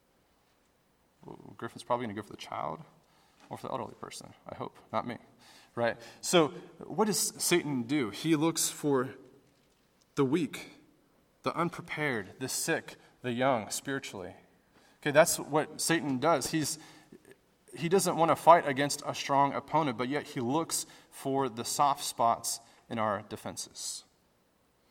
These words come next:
Ephesians chapter four, twenty-six and twenty-seven says this, "Be angry and do not sin.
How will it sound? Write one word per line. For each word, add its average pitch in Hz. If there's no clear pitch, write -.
Ephesians 139
chapter 120
four, 120
twenty-six 113
and 104
twenty-seven 107
says -
this, -
"Be -
angry 131
and 110
do 120
not 123
sin. 101